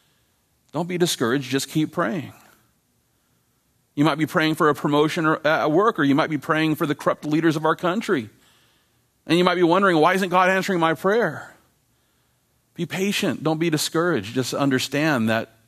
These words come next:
God has to go and work in the hearts of all these other people that we're praying for. And I'm guessing, you know, I mean, it's an impossible task for us, but I, I can only imagine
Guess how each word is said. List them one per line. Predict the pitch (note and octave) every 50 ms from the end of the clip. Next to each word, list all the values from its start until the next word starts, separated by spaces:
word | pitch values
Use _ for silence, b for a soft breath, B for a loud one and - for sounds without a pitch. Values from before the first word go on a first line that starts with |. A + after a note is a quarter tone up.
| _ -
God | A#2+ B2 B2 C3+ D3
has | C#3+ D#3 -
to | - E3+
go | D3 A2+ G2+ G#2 A2 C#3
and | D3 C3 B2 B2 G#2+ - -
work | B2+ A#2 B2+ - D#3
in | C#3+
the | C3 A#2
hearts | - C3 B2+ C#3+ - -
of | A#2+ A2
all | B2 C3
these | C3+ C#3 B2
other | C3 B2+ C#3+ D3
people | C#3 - C#3+ C3 C3 B2
that | - -
we're | A2 G#2+
praying | - C3 D3 F3 E3 D3
for. | - A2 G2+ G#2+ D3+ F3+
And | C#3+ G2+ F#2 F#2 b b b b b b b b b b b b b b b b _ -
I'm | A2
guessing, | A2 B2 B2+ B2+ - A#2 A2 G#2 G2 F#2 - -
you | - A#2+ A2+
know, | G#2+ G#2 G2+ F#2+ F2+ F2 B B B B B B B B B _ _ -
I | A2
mean, | A2+ A2 G#2
it's | - -
an | A2+
impossible | G2+ F#2 - B2+ B2 B2+ - A#2 G2+ G2+
task | - - A#2+ A2 G#2 - -
for | - F2+ G#2+
us, | D#3 E3 - G#2+ - -
but | - G2 F#2+ - b b b b b b b b b b b b b b -
I, | - - - - A2 -
I | -
can | - - C3 A#2
only | A2 A2 A2+ A2 G#2
imagine | G2+ G#2+ A2 B2+ C#3 A#2 G2 F#2 F#2+ F#2